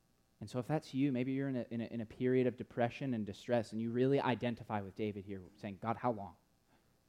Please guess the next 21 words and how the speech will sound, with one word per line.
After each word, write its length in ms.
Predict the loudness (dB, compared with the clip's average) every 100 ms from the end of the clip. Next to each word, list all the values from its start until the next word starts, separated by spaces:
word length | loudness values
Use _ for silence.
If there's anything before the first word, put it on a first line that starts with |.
| _ _ _
How 160 | 2 6
long 240 | 8 6
am 80 | 4
I 80 | 2
go-, 120 | 0 -4
am 100 | -2
I 80 |
gonna 160 | -2 -4
deal 260 | -4 -4 -4
with 200 | -8 -12
this?" 140 | -14 -16 -20 -20 _ _ _ _ _ _ _ _ _ _ _ _ _ _ _ _ _ _ _ -6
And 100 | 0
I 40 |
want 180 | 0 0
to 80 | -2
encourage 720 | -6 -8 -4 2 6 6 4
you, 100 | 0
impress 540 | -4 -4 0 0 -2 -10
you 100 | -10
to 160 | -12
seek 600 | -12 -12 -8 -6 -6 -8